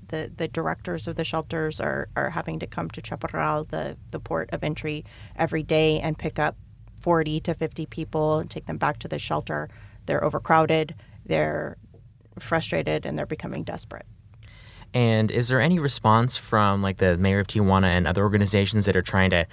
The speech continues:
Speaker 2: kinda get a grapple on what is a refugee crisis in that city?
Speaker 1: I have not heard from the mayor of Tijuana. I did hear from the governor-elect, uh, Jaime Bonilla, who said,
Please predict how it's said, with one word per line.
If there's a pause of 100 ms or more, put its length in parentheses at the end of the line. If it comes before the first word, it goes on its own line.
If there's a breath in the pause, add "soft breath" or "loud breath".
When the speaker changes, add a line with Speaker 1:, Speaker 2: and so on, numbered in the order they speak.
(500 loud breath)
Speaker 2:
kinda
get
a
grapple
on
what
is (180)
a
refugee
crisis
in (100)
that
city? (920 soft breath)
Speaker 1:
I
have
not
heard
from
the
mayor
of
Tijuana.
I
did
hear
from
the
governor-elect, (220)
uh, (340)
Jaime
Bonilla,
who
said,